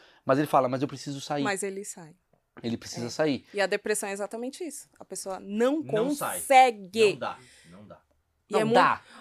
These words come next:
Speaker 2: Ó,
Speaker 1: Dá, dá,
Speaker 3: Quando
Speaker 1: dá,
Speaker 3: tá,
Speaker 1: porque
Speaker 3: quando
Speaker 1: eu,
Speaker 3: tá deprimido sem remédio,
Speaker 1: porque eu
Speaker 3: não dá.
Speaker 1: curei. Mas eu curei, por
Speaker 3: Mas
Speaker 1: isso que eu
Speaker 3: você
Speaker 1: digo
Speaker 3: tratou?
Speaker 1: Eu tratei,
Speaker 2: É.
Speaker 1: mas eu tratei não com remédio. Eu tratei com disciplina, mas assim, eu fui fo-, tudo bem, eu, talvez eu fu-, eu consegui algo que ela não consiga,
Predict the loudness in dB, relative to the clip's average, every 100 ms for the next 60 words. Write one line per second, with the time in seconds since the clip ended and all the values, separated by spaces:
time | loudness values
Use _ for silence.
0 | 0 2 6 6 6 4 -2 0 4 6
1 | 8 8 6 4 2 2 -2 -4 -8 -10
2 | -10 -10 -10 -8 0 2 4 2 4 6
3 | 8 6 2 _ _ -6 -4 -4 2 4
4 | 6 4 0 2 2 2 -2 -4 -6 -6
5 | -10 _ _ _ _ -8 -6 -6 -6 0
6 | 2 2 0 -4 -8 -4 -2 2 0 2
7 | 0 0 -4 -6 -4 -2 -2 -4 -14 -20
8 | -20 _ -2 -2 -2 -4 -4 -8 -6 -8
9 | -4 -4 -4 -2 -4 -4 -10 _ _ _
10 | -10 4 4 4 2 2 2 -2 -2 6
11 | 6 6 0 -2 0 -2 0 2 0 -4
12 | -4 -4 -2 -4 -4 -2 4 6 6 2
13 | -2 -2 -2 -4 -4 -4 -6 -4